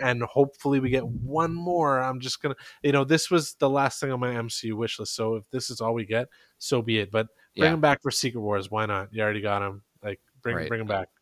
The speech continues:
Speaker 1: in the two years'
Speaker 2: Well,
Speaker 1: time.
Speaker 2: I, I hope that either, either he comes back as the Wolverine that we know, and that's fine, and it takes place, he's sort of, like,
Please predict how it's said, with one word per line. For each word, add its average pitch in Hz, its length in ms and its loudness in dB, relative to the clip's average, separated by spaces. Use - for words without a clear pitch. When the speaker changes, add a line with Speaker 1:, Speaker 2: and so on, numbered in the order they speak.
Speaker 1:
in 110 100 -8
the 107 160 -8
two - 160 -4
years' 107 120 2
Speaker 2:
Well, 131 120 8
Speaker 1:
time. 139 220 0
Speaker 2:
I, 156 360 6
I 143 180 2
hope 156 340 2
that 127 260 4
either, 110 540 2
either 165 240 2
he 165 100 0
comes 143 240 -2
back 107 380 2
as 95 600 -4
the 87 200 -10
Wolverine 90 380 -6
that 85 100 -8
we 92 80 -8
know, 139 480 4
and 95 100 -8
that's 82 200 -10
fine, 110 340 2
and 95 140 -4
it 92 120 -4
takes 95 240 -6
place, 95 440 -4
he's 101 180 -8
sort 95 220 -4
of, 90 160 -8
like, 82 240 -8